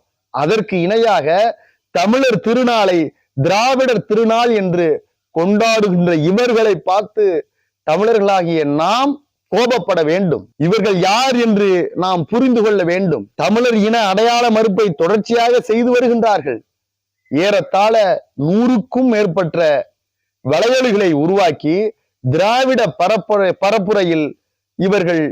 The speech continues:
ஈடுபட்டு கொண்டிருக்கிறார்கள். தமிழர் தலைவர்களை கொச்சையாக பேசுவது என்று பல செயல்களை இந்த வலையொலி மூலமாக அவர்கள் செய்து கொண்டிருக்கிறார்கள். திராவிடம் நூறு, எனவே பேசுவோம், YouTube புரூட்டஸ்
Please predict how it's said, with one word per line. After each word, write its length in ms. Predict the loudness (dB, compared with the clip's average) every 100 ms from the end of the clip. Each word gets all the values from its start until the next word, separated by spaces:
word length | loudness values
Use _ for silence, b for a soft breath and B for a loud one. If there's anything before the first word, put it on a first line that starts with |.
| -8 _
ஈடுபட்டு 480 | -4 0 0 0 -2
கொண்டிருக்கிறார்கள். 760 | -2 -2 -2 0 -2 0 0 -2 -4 -10 _ _ _ _ _ _ _
தமிழர் 380 | -2 0 0 -2 -2
தலைவர்களை 600 | 0 2 2 2 0 0 -2 -6 _
கொச்சையாக 540 | -4 -4 -2 -2 0 0 0 0
பேசுவது 580 | 0 0 -2 0 0 -2 -2 -8 _ _
என்று 260 | -4 0 0 -4
பல 280 | -2 0 0
செயல்களை 580 | 0 0 2 2 2 0 -2 b b
இந்த 280 | 0 2 2 2
வலையொலி 420 | 2 2 2 2
மூலமாக 400 | 2 2 0 0 0
அவர்கள் 340 | 0 0 -2 -2
செய்து 180 | -2 -2
கொண்டிருக்கிறார்கள். 720 | 0 -2 -2 -4 -4 -6 -18 _ _ _ -4
திராவிடம் 680 | -2 0 2 2 0 0 0
நூறு, 340 | 0 0 0 -2 -4 -12 _ _ _ -4
எனவே 420 | -2 0 0 0 0
பேசுவோம், 580 | -2 -2 -2 -2 0 -2 -6 _ _ _ _ -2
YouTube 520 | 0 0 0 0 2
புரூட்டஸ் 580 | 2 0 0 0 0 -4